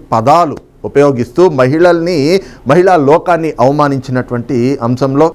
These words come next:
మరి అటు ఆ సాక్షి జర్నలిస్ట్గా ఉన్నటువంటి కొమ్మినేని శ్రీనివాస్, అలాగే ఆ వ్యాఖ్యలు చేసినటువంటి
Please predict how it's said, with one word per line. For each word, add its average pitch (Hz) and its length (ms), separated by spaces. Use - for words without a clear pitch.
మరి 139 180
అటు 127 160
ఆ - 20
సాక్షి 143 380
జర్నలిస్ట్గా 139 500
ఉన్నటువంటి 131 420
కొమ్మినేని 135 380
శ్రీనివాస్, 143 480
అలాగే 175 360
ఆ 151 40
వ్యాఖ్యలు 190 560
చేసినటువంటి 143 640